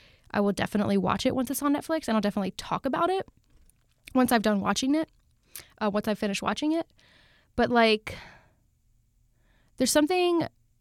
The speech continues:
like, people hype it up so much. And, you know, they talk about, "Oh, it's so intense," like, "Oh, it's so depressing." I just feel like I've never been, like, ready to see it, if that makes sense.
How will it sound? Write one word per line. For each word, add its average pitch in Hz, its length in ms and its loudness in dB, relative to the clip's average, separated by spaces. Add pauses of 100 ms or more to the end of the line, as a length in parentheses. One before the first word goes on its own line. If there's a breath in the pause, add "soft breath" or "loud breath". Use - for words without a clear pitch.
(560)
like, 240 140 -2
people 302 240 4
hype 233 280 2
it 208 120 4
up 202 160 0
so 196 240 0
much. - 680 -2 (2000)
And, 196 720 2 (120)
you 220 100 4
know, 214 60 4
they 202 100 2
talk 208 200 -2
about, 214 140 2
"Oh, 220 60 2
it's 214 120 0
so 208 380 2
intense," 214 680 0
like, 196 180 -4
"Oh, 214 60 0
it's 202 100 -2
so 214 100 -2
depressing." 196 800 0
I 233 40 2
just 247 200 0
feel 247 140 4
like 262 120 0
I've 240 80 2
never 214 300 2
been, 196 240 2
like, 180 240 -4 (800)
ready 214 1120 0 (320 soft breath)
to 320 100 0
see 339 340 0
it, 339 140 -2
if 302 120 -4
that 320 140 -4
makes 311 240 -4
sense. 311 460 -4